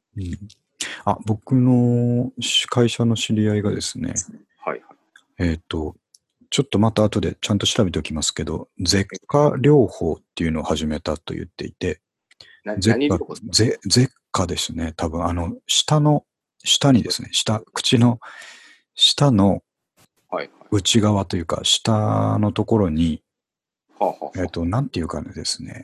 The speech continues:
Speaker 1: あの、ワクチンとかと一緒なんですけど、
Speaker 2: ええ。
Speaker 1: あの、少量の花粉成分を毎日投与するんですよね。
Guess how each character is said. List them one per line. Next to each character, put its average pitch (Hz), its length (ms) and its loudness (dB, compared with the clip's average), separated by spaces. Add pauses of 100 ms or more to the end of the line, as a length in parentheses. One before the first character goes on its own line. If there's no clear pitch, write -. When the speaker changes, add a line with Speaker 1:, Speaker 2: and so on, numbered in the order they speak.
Speaker 1:
あ 92 140 -8
の、 85 220 -6 (600)
ワ 147 140 4
ク - 80 -6
チ - 180 2
ン 80 80 2
と 76 140 -8
か 78 100 -4
と 82 100 -8
一 73 60 -2
緒 - 160 -2
な 85 100 -2
ん 78 80 -4
で 76 80 -8
す - 120 -6
け - 100 -10
ど、 80 300 -4 (440)
Speaker 2:
え 101 200 -4
え。 - 40 -12
Speaker 1:
あ 98 40 -6
の、 95 100 -6
少 143 420 4
量 139 360 2
の 127 320 2 (100)
花 120 380 2
粉 120 40 6
成 120 280 4
分 71 280 -4
を 78 300 0 (1300)
毎 120 260 6
日 120 260 2
投 120 220 4
与 82 100 2
す - 140 -6
る - 120 -10
ん - 20 -12
で - 60 -14
す - 120 -10
よ 104 60 -6
ね。 120 160 -6